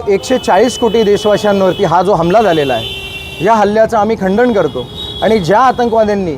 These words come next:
या सगळ्या गोष्टी केलेल्या आहेत, त्यांची जमीनही देखील मी उ-, ठेवणार नाही, ती जमीनही मी उद्ध्वस्त करून टाकेन. आणि ज्या प्रकारे मुस्लिम लोकांना म्हणण्यात येतंय का तो मुस्लिम होता म्हणून त्या लोकांना सोडलं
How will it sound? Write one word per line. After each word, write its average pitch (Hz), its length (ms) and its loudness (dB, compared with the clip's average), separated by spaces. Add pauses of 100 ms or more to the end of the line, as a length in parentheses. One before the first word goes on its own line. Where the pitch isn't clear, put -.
(140)
या 196 120 0
सगळ्या 214 260 0
गोष्टी 208 260 -2
केलेल्या 208 380 2
आहेत, - 420 -10
त्यांची 220 240 2
जमीनही 240 480 4
देखील 240 280 0
मी 226 100 0
उ-, 185 320 -2
ठेवणार 190 300 2
नाही, 196 180 0
ती 196 80 0
जमीनही 220 360 4
मी 220 80 4
उद्ध्वस्त 180 340 2
करून 151 280 0
टाकेन. 120 260 -2 (440)
आणि 240 140 2
ज्या 233 140 4
प्रकारे 247 440 2
मुस्लिम 233 360 -2
लोकांना 233 460 0
म्हणण्यात 202 360 0
येतंय 170 300 0 (520)
का 196 380 4 (140)
तो 196 160 0
मुस्लिम 185 400 -2
होता 180 400 0
म्हणून 180 240 0
त्या 185 120 2
लोकांना 180 360 0
सोडलं 170 380 0